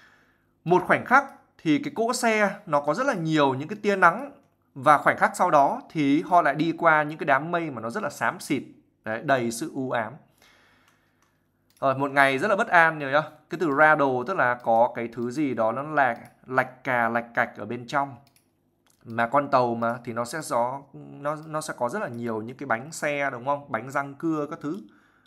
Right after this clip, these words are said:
Thế cho nên nó lạch cạch là đúng rồi. Ừ. Open country á, nó giống như kiểu cái countryside. Countryside chính là miền quê đúng không? Miền nông thôn. Đấy, vào đây, country nó là như thế nhá. Rồi, open country,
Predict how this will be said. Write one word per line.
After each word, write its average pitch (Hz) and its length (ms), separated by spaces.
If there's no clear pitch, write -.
Thế 143 120
cho 180 140
nên 165 220
nó 127 120
lạch 151 240
cạch - 240
là 120 60
đúng 120 180
rồi. 160 140
Ừ. 117 80
Open 147 340
country 151 520
á, 160 80
nó 104 100
giống 110 180
như 135 60
kiểu 131 120
cái 110 160
countryside. 123 720
Countryside 135 580
chính - 120
là 131 60
miền 117 280
quê 131 260
đúng 117 120
không? 123 200
Miền 117 140
nông 123 200
thôn. 131 260
Đấy, 113 160
vào 131 80
đây, 139 140
country 143 420
nó 123 100
là 127 80
như 127 140
thế 110 200
nhá. 123 140
Rồi, 117 180
open 139 340
country, 120 460